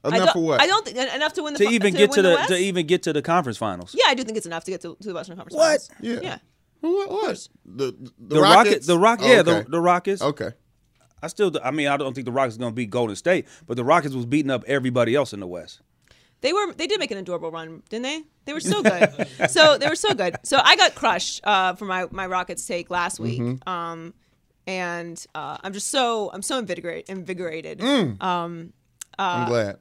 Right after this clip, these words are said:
Speaker 1: Yes, 'cause,
Speaker 2: You deserve it.
Speaker 1: uh, as you know, I'm very petty, and
Speaker 2: you know.
Speaker 1: I,
Speaker 3: Mm-hmm.
Speaker 1: yes, and, uh, I, I just,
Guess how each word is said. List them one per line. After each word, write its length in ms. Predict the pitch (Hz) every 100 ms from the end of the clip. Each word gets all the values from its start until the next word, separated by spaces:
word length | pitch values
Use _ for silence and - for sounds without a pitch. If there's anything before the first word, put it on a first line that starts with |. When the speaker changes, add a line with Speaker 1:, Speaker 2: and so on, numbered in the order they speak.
| _
Speaker 1:
Yes, 320 | 208 180 - _ - -
'cause, 200 | 277 285
Speaker 2:
You 60 | 110
deserve 260 | 117 104
it. 100 | 101 -
Speaker 1:
uh, 220 | 220 214
as 240 | - 277 277
you 80 | 285
know, 100 | 226
I'm 60 | 226
very 140 | 240
petty, 440 | 233 175 170 190 - _ -
and 580 | 196 185 180 185 185 185
Speaker 2:
you 460 | - - _ -
know. 60 | 180
Speaker 1:
I, 560 | 180 175 170 175 175 180
Speaker 3:
Mm-hmm. 100 | -
Speaker 1:
yes, 340 | - 98 113 _ _ _ -
and, 300 | 202 190 185
uh, 380 | 180 180 175 170 - -
I, 60 |
I 140 | 427 453
just, 140 | 466